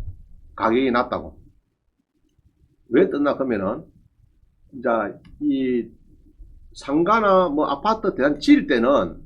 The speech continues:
보통 고시가 되고요. 고시. 국토교통부나 이 시-, 시청에서 고시가 되고 칠, 팔 년, 십 년 뒤입니다.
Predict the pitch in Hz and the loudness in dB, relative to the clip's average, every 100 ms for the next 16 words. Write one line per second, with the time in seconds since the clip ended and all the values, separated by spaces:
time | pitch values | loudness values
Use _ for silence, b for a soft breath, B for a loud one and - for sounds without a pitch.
0 | - - - - - 131 - 175 - 226 | -20 -20 -20 -20 -6 -4 0 -2 0 0
1 | 254 202 143 139 123 104 127 - - 123 | 2 2 2 2 2 2 0 -4 -2 0
2 | - 127 - _ _ _ _ 208 208 208 | 0 -4 -6 _ _ _ _ -6 -2 0
3 | 165 143 151 147 139 143 143 135 131 117 | 0 0 0 0 2 2 2 0 2 2
4 | 104 - 131 - - - - 160 160 139 | 2 -4 -12 -12 -16 -14 -6 -2 -2 -4
5 | - 113 127 233 180 143 147 107 - - | -4 -2 0 2 2 2 2 2 -2 -12
6 | _ _ _ _ - 190 190 - 208 208 | _ _ _ _ -8 -8 -6 -2 -2 0
7 | 208 190 247 254 254 127 101 87 - | -4 -2 -2 0 0 0 0 -2 -6